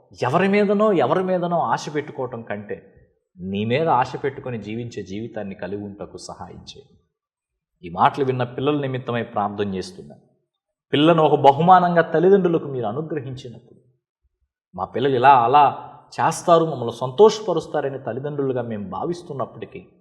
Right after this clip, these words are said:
మా పిల్లలు కొన్ని సందర్భాల్లో మాకు వ్యతిరేకులై మా ఆశలపై నీళ్లు చల్లేవారుగా మారిపోయేవారుగా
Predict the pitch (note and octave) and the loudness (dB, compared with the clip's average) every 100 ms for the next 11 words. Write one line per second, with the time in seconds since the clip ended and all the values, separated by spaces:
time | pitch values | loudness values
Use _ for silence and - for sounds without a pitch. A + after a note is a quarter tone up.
0 | _ _ _ _ _ _ _ - F2 - | _ _ _ _ _ _ _ -14 -14 -12
1 | C#3+ D#3 D3+ C3 B2+ A#2 A2 A2 A#2+ A2+ | -4 0 2 2 0 -8 -6 -6 -4 -4
2 | G2+ G2+ F#2 F#2+ - _ F#2 F#2+ F#2 F2+ | -2 -2 -4 -12 -16 _ -4 -4 -4 -8
3 | F2+ A2 A2+ A#2 A2 A2+ - - - _ | -8 -6 -6 -4 0 0 -2 -20 -20 _
4 | _ _ - B2+ B2 C3 E3+ F3+ E3+ - | _ _ 0 6 6 6 2 -2 -4 0
5 | B2+ A2 G#2+ C#3+ G#3+ F3+ E3 D3 C3+ A2+ | 0 0 -4 0 2 2 2 2 0 0
6 | G#2+ G2 - - _ _ _ F2 F2 A#2 | -2 -4 -6 -20 _ _ _ -8 2 2
7 | C#3 D3 C3+ B2 A2+ G#2 F#2+ F#2 - | 4 4 4 4 0 0 -2 -4 -14